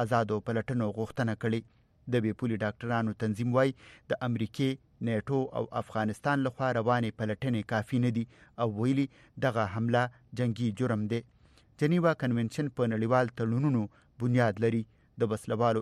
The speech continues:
انخطو په وخت شوو جرمونو مقدمې د جنیوا کنونشن لاندې چلولې کیږي چې مقصد یې هغه خلکو ته تحفظ ورکول دي چې په انخطو کې برخه نه اخلي او یا یې پریښي وي. د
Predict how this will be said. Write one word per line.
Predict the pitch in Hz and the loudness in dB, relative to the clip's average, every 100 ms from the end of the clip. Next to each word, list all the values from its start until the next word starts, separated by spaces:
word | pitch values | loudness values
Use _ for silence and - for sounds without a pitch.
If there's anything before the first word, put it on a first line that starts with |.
| 110 | -2
انخطو | 107 156 143 127 | -4 -4 -6 -4
په | 135 | -4
وخت | 131 - | -4 -4
شوو | 139 117 | -2 -2
جرمونو | 107 107 127 127 120 - - - | -2 -2 0 0 -2 -10 -14 -10
مقدمې | 113 113 101 120 135 113 | -6 -4 -2 0 0 0
د | 107 104 | -2 0
جنیوا | 123 117 107 - | 0 2 0 -2
کنونشن | 113 113 104 143 120 | -4 -2 -4 -2 0
لاندې | 113 113 110 - - _ - | 0 0 -4 -6 -20 _ -4
چلولې | 117 107 110 110 - | -2 0 2 0 0
کیږي | 113 113 117 _ _ | 0 -2 -6 _ _
چې | - 117 | -4 -2
مقصد | 110 - 147 123 | -4 -4 -4 -2
یې | 135 120 - - - | -2 -4 -18 -6 2
هغه | 151 123 110 | 2 2 0
خلکو | 143 120 117 117 | -2 -2 -4 -4
ته | 110 110 | -4 -4
تحفظ | 101 107 156 131 | -6 -4 -2 2
ورکول | 143 123 135 135 127 | 2 2 0 2 0
دي | 135 | -4
چې | - - - 123 120 | -8 -20 -8 -6 -4
په | - | -4
انخطو | 110 - 143 139 | -4 -4 -6 -4
کې | 131 127 - - - 123 | -6 -6 -8 -18 -2 0
برخه | 120 - 110 120 | 0 0 -2 -2
نه | 123 | -2
اخلي | 113 123 117 _ - _ 127 | -4 -4 -4 _ -20 _ 0
او | 120 | 2
یا | 120 117 | 2 2
یې | 110 101 | 0 -2
پریښي | 127 117 123 110 | -2 0 0 -2
وي. | 120 - _ _ _ _ - | -4 -10 _ _ _ _ 0
د | 147 | 2